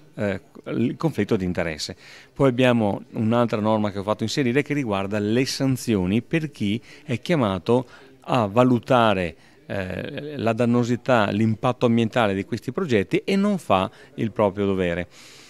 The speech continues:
Un'altra norma che ho fatto inserire è quella cosiddetta sul salami slicing, ovvero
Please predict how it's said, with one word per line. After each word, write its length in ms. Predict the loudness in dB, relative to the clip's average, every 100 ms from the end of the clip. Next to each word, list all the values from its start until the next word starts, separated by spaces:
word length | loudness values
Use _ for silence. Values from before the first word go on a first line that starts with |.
| -20 0
Un'altra 300 | 4 6 6
norma 280 | 6 4 2
che 80 |
ho 40 | -2
fatto 140 | -4
inserire 340 | -2 0 0 0
è 60 |
quella 340 | 0 0 0 -2
cosiddetta 460 | -8 -2 0 0 -2
sul 200 | -2 -4
salami 460 | 0 2 4 4
slicing, 720 | 2 0 2 2 0 -2 -2 -4 -12 -20 _
ovvero 480 | -2 4 4 4